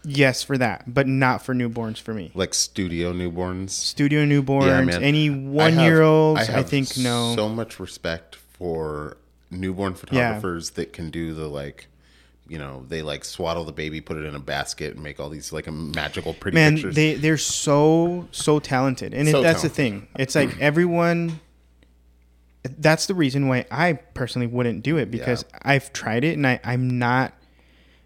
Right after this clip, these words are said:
Speaker 1: like, I have to be very careful with, you know, the newborns. Or,
Speaker 2: I
Speaker 1: or, like,
Speaker 2: won't touch them.
Speaker 1: can I breathe in this direction without getting them
Speaker 2: <laughs>
Speaker 1: sick? You know
Speaker 2: Right.
Speaker 1: what I mean?
Speaker 2: Right, right, right. Yeah,
Speaker 1: So
Speaker 2: it's a,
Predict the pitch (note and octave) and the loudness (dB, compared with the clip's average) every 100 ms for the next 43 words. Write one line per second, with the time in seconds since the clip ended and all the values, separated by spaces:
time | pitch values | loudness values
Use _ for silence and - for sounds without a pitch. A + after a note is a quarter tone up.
0 | _ _ C#3 B2 - C3 B2 C3+ C3 - | _ _ 2 2 2 -2 0 -2 -2 -4
1 | C#3 C3 B2+ A2 A2 - A2+ - A2 G#2+ | -6 -4 0 0 0 -2 -6 -4 -4 -4
2 | - A#2+ G#2+ G2 A2 D3 C3+ E2+ - - | -4 -4 -4 -2 2 2 2 -6 -8 -6
3 | - F2 F#2+ A#2+ E2 E2 - - F#2 - | 0 2 2 0 0 -2 -4 -8 -8 -4
4 | - - D#3 D#3 D#3 D3 D3 D3 D3 C3 | -4 0 4 4 6 4 4 6 4 2
5 | C#3 C#3+ D#3+ E3 E3 C#3+ C3+ C3 B2+ C#3 | 2 4 4 4 4 2 2 2 0 2
6 | C3 C3+ C3 C3+ C#3 B2+ B2+ C3 B2+ C3 | 4 4 4 4 4 6 4 4 4 4
7 | A#2+ - C#3 G2+ C#3+ B2 D3 D#3+ D#3+ E3 | 0 0 -2 -2 -4 2 6 8 6 4
8 | F3 F2+ D2 D2 C2+ C2 - - - - | 2 -2 -4 -4 -6 -10 -14 -20 -20 -6
9 | G3 D#3+ C3+ B2+ A#2+ G#2+ - G2+ F2+ E2+ | 2 4 6 4 0 -2 0 0 0 -2
10 | D#2+ | -6